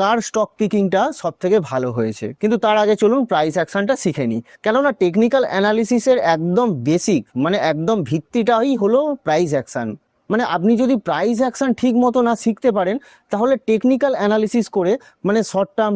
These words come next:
ট্রেড, ইন্ট্রাডে ট্রেড বা কোনো সুইং ট্রেড আপনারা নিতে পারবেন না, যদি না আপনারা ঠিকঠাক প্রাইস অ্যাকশনটা শিখতে পারেন।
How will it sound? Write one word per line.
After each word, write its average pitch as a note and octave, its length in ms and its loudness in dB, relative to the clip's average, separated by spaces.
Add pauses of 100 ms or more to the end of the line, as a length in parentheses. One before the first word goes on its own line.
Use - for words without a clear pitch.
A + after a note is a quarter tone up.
ট্রেড, F3+ 300 0 (240)
ইন্ট্রাডে G#3 460 2 (140)
ট্রেড F3 300 0 (420)
বা G#3 100 4 (120)
কোনো G#3 140 2 (100)
সুইং A3+ 240 2 (120)
ট্রেড F#3 260 2 (140)
আপনারা E3 240 0 (100)
নিতে F3 240 0
পারবেন E3+ 300 0
না, A#3 40 2 (100)
যদি G3 180 0
না B3 120 2
আপনারা B3 200 0 (100)
ঠিকঠাক A#3+ 300 -2 (120)
প্রাইস F#3+ 300 0
অ্যাকশনটা G3+ 460 -2
শিখতে D3 300 -4
পারেন। A2+ 200 -4